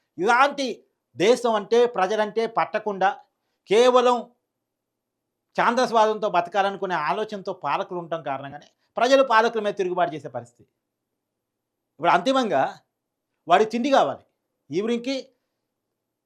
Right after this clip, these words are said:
డే గడవడానికి వాడికి తిండి కావాలి. ఆ తిండి పాకిస్తాన్ ప్రభుత్వం కల్పించలేని పరిస్థితి ఉన్నప్పుడు, వాడి మీద పాకిస్తాన్ ప్ర-, ప్రభుత్వం మీద తిరుగుబడతారు సగటు మనిషి, తిరుగుబాటు చేస్తాడు. ఆ తిరుగుబాటుని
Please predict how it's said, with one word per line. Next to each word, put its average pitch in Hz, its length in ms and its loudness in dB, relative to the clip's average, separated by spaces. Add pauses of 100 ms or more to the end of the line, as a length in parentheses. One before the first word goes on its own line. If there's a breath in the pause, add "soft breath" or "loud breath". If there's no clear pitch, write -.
(800)
డే 190 80 4 (120)
గడవడానికి 226 520 4 (300)
వాడికి 220 260 -4
తిండి 254 240 -8
కావాలి. 113 280 -4 (260)
ఆ 196 40 6 (120)
తిండి 269 220 -2 (120)
పాకిస్తాన్ 240 380 0
ప్రభుత్వం 220 320 -4
కల్పించలేని 196 460 -8
పరిస్థితి 156 240 -10
ఉన్నప్పుడు, 139 260 -14 (400)
వాడి 196 200 4
మీద 240 180 -2
పాకిస్తాన్ 208 400 -4
ప్ర-, 190 280 -4
ప్రభుత్వం 185 320 -6
మీద 185 140 -10
తిరుగుబడతారు 202 480 -6 (300)
సగటు 180 320 -6
మనిషి, 196 200 -14 (300)
తిరుగుబాటు 233 400 -2
చేస్తాడు. 180 360 -8 (1500)
ఆ 170 120 8 (160)
తిరుగుబాటుని 240 580 2